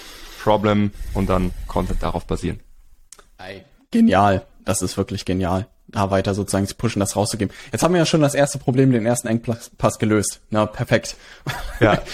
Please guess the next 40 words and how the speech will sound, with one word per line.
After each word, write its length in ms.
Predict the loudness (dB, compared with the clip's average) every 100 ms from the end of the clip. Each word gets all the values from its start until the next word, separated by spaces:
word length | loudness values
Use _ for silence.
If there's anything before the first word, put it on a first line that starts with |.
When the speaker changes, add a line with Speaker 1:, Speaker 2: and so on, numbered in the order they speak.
| -4 0
Speaker 2:
<laughs> 340 | 0 0 2
Was 160 | 4 4
ist 80 | 6
Speaker 1:
Geil. 80 | 4
Speaker 2:
denn 140 | 6
der 160 | 4 4
zweite 360 | 4 4 2
große? 440 | 2 4 4 0 0
Speaker 1:
Ja, 300 | 4 4 2 -8 -8
ge-, 120 | -2 0
Speaker 2:
Gibt 260 | 0 2
es 60 | 4
Speaker 1:
genau. 160 | 6
Speaker 2:
Leute, 240 | 6 4 2
die 100 | 2
bei 160 | 4
euch 240 | 4 2 0
reinkommen 400 | 0 0 0 0
und 80 | 0
du 60 |
sagst, 380 | 0 0 0 -6
„Krass, 400 | -4 -4 -4 -10 -6
ähm, 500 | -2 -2 -2 -4 -6 -10 -6
ihr 100 | -4
habt 160 | -4 -4
schon 180 | -2 -2
ein 60 |
richtig 400 | 0 -2 -2 -4
gutes 380 | -2 -2 -2 0
Angebot 640 | 0 2 2 2 2 0 -6
getroffen. 580 | -6 -4 -4 0 0 0 -4
Ihr 100 | -6
habt 240 | -4 -2
eigentlich 260 | -2 0 -2
schon 200 | 0 2
ein 20 |
No-Brainer-Angebot.“ 1080 | 2 4 2 2 2 0 0 0 -2 -2 -10 -20 -20 -20 -20 -20 -10
Gibt's 220 | -8 -6 0
das? 220 | 0 4
Speaker 1:
Ähm, 200 | 4